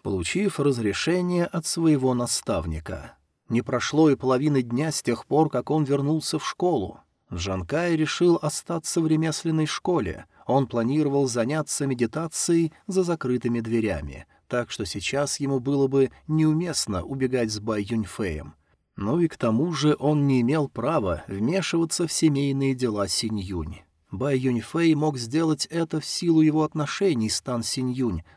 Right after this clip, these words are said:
так что это было нормально, но Джанкай не имел права пытаться быть таким же фамильярным, как Бай Юньфэй. «Юньфэй,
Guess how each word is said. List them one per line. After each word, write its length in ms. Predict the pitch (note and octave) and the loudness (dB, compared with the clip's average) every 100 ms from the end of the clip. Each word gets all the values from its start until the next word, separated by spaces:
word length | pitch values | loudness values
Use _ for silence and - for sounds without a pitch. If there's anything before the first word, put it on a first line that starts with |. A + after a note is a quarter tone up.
| - | -8
так 200 | F3+ - | -8 -6
что 200 | - D#3+ | -2 0
это 160 | D3+ | 0
было 240 | D3 D#3 D3+ | 2 4 4
нормально, 720 | D#3 D3+ F#3 C#3+ F#2 D#2 - _ - | 2 0 0 -2 -4 -6 -10 _ -2
но 120 | A2+ | -2
Джанкай 640 | A2 A2 G#2 G#2+ D3 D3 - _ | 0 -2 -2 0 0 0 -6 _
не 240 | D#3+ E3 | 0 2
имел 260 | D#3+ E3+ D3+ | 4 2 0
права 400 | - C3+ D#3 D3 | -2 -2 0 0
пытаться 560 | D3 - D#3 - - B2+ | -2 -4 -6 -4 -4 -2
быть 220 | C#3 D3+ | -2 -4
таким 380 | - A2 D3 D3+ | -4 -4 -2 -2
же 120 | C3+ | -2
фамильярным, 800 | C3+ C3+ A2+ G#2 C3 D3 D3 D3 - - | -2 0 0 0 0 0 0 -2 -4 -6
как 240 | E3 C3+ | -4 -2
Бай 220 | A2+ G2+ | -2 -2
Юньфэй. 720 | G2 A2 G2+ - - D2+ - - _ _ _ _ _ _ _ _ _ | -2 -2 -4 -6 -8 -8 -10 -18 _ _ _ _ _ _ _ _ _
«Юньфэй, 600 | A#2 C#3 D3 - C3 G#2 | -4 -2 0 2 0 0